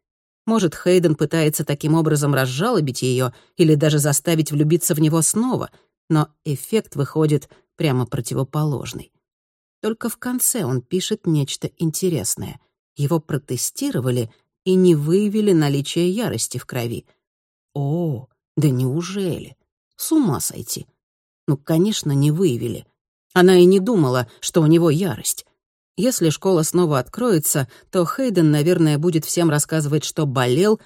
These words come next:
но его вакцинировали. Все в школе его теперь ненавидят. Ну, по крайней мере,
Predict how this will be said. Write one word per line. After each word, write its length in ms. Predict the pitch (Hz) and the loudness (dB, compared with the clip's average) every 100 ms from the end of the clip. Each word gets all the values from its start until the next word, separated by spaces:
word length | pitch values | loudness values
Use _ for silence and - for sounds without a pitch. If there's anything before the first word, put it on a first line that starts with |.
| _ - | _ 0
но 160 | 170 | 2
его 200 | 151 147 | 4 2
вакцинировали. 920 | 139 143 - 190 160 127 104 95 - _ _ _ _ - | -2 -4 -2 2 2 0 -6 -10 -14 _ _ _ _ -12
Все 220 | - 285 | -6 -6
в 40 | |
школе 360 | - - 180 156 | -6 -2 0 0
его 140 | 143 | 0
теперь 320 | 147 151 180 165 | -4 -2 0 2
ненавидят. 720 | 180 180 185 214 - - - _ _ _ | 2 2 -2 -4 -10 -14 -20 _ _ _
Ну, 160 | 131 120 | -6 -6
по 140 | - | -8
крайней 340 | 117 131 131 127 | -6 -4 -2 0
мере, 360 | 147 147 123 | 0 0 0